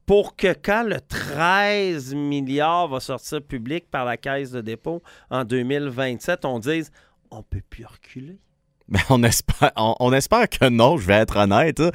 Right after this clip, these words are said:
Speaker 2: Euh, y a plein de théories sur ça. On nous cache des choses, on a des coûts qu'on sait pas. Moi, je pense que Steve Lavoie, il était juste vraiment mêlé puis il s'est trompé.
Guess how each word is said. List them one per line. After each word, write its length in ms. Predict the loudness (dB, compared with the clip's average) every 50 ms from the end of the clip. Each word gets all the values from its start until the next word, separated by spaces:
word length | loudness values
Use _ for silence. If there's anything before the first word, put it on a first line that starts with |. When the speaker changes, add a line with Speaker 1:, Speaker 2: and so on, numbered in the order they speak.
| -4 -10 -18 -20 -20 -18 -6 0
Speaker 2:
Euh, 140 | 2 4 4
y 100 | 4 4
a 60 | 2
plein 180 | 4 4 2 4
de 40 | 6
théories 440 | 6 8 8 8 6 6 4 2
sur 180 | 4 2 2 2
ça. 280 | 4 4 4 4 4 4
On 80 | 4 4
nous 120 | 4 4 4
cache 360 | 4 4 4 4 2 0 0
des 200 | 0 2 2 2
choses, 480 | 0 2 2 4 4 4 4 2 2 2
on 160 | 2 4 4
a 100 | 4 4
des 220 | 4 4 2 2
coûts 160 | 2 0 -2
qu'on 240 | 2 2 2 2 2
sait 180 | 0 -2 -4 -2
pas. 180 | 0 0 0 0 -2 -18 -14 -6 0
Moi, 120 | 0 0
je 80 | 2 4
pense 240 | 4 4 4 2
que 120 | 2 2 2
Steve 360 | 2 2 2 2 2 2 4
Lavoie, 340 | 4 4 4 4 4 4 4
il 100 | 4 2
était 220 | 0 0 2 0 2
juste 260 | 2 2 0 0 0
vraiment 320 | 0 0 2 4 4 4
mêlé 380 | 4 2 2 2 2 2 0 0
puis 140 | -2 -6 -6
il 40 |
s'est 160 | -4 -2 -4 -2
trompé. 540 | -2 0 0 0 -2 -2 -2 -4 -4 -4